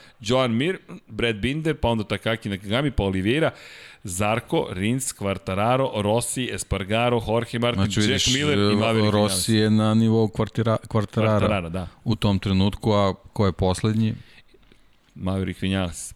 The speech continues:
Speaker 1: Inače, Oliveira
Speaker 2: Dobro.
Speaker 1: je bio u gužvi i u tom prvom krugu je,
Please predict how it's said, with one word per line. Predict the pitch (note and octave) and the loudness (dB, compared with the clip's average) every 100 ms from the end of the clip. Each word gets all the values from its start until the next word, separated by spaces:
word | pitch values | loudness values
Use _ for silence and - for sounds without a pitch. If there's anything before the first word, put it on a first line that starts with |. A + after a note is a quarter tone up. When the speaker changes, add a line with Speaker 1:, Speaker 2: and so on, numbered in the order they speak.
| - | -6
Speaker 1:
Inače, | B2 B2 A#2 B2+ A2+ G#2 | -2 -2 0 0 0 2
Oliveira | G#2+ G#2 E2+ G#2+ C3 A#2+ | 2 4 2 0 2 0
Speaker 2:
Dobro. | G#2+ | 0
Speaker 1:
je | G2+ | -2
bio | F#2 A2+ | 2 0
u | |
gužvi | F#2 A2+ G#2 E2 D#2+ - | 2 0 0 -2 -10 -10
i | G2 | -8
u | F#2+ | -2
tom | A2+ G2+ | -2 0
prvom | - A#2 G#2+ | 0 0 0
krugu | A2 A2+ G#2 G#2+ | 0 2 2 2
je, | G2 G2 F#2+ F#2 | 2 0 0 -2